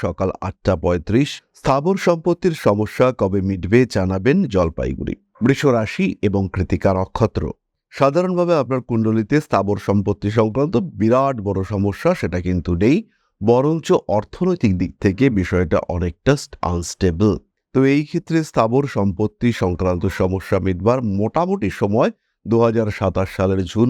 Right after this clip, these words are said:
মাসের পর থেকে দু হাজার আঠাশ সালের সেপ্টেম্বর মাস পর্যন্ত আমরা এক্সপেক্ট করতেই পারি যে ওই সময় আপনার জমি, বাড়ি, ভূমি ইত্যাদি সংক্রান্ত সমস্যার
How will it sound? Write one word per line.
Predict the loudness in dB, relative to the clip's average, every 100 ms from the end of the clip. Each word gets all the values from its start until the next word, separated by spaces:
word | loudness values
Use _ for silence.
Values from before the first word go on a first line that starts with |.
| 2
মাসের | 0 0 -2
পর | 0 0 0
থেকে | -2 0 0 -2 _ _ -6
দু | 0 2
হাজার | 4 0 -2 -4 -4
আঠাশ | -2 -4 -4
সালের | -2 -2 -2
সেপ্টেম্বর | -2 -2 -2 0 2 2 0
মাস | -2 -4 -2
পর্যন্ত | -2 0 2 2 0 -4 _ _ _ 0
আমরা | 4 4
এক্সপেক্ট | 2 -2 -2 -2
করতেই | -2 -4 0 2 2
পারি | 2 -2 -4 _ _ -2
যে | 0 2
ওই | 0 0
সময় | 0 0 0 0
আপনার | -4 -4 -4 -4
জমি, | -2 0 2 0
বাড়ি, | 2 2 0
ভূমি | -2 -2 0 2 0
ইত্যাদি | -4 0 0 0
সংক্রান্ত | 0 0 0 0 -2 0
সমস্যার | 0 0 0 0